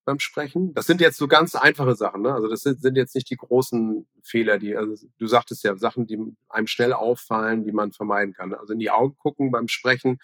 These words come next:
beim Präsentieren finde ich total wichtig. Ähm, nicht die ganze Zeit so starr halten, aber dass die, dass man auch ge-, angeguckt wird, also der Zuschauer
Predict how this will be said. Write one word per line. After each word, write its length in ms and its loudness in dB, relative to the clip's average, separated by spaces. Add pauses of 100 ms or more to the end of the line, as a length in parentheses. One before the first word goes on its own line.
(180)
beim 160 2
Präsentieren 580 0
finde 200 -4
ich 60 -10
total 360 -4
wichtig. 420 -4 (480)
Ähm, 520 4
nicht 220 0
die 60 -2
ganze 300 4
Zeit 440 2
so 200 -2
starr 460 4
halten, 340 2
aber 160 -4
dass 180 -4
die, 220 -2
dass 200 -2
man 140 -2
auch 240 -8
ge-, 140 -2
angeguckt 500 -2
wird, 440 0
also 160 -8
der 120 0
Zuschauer 640 2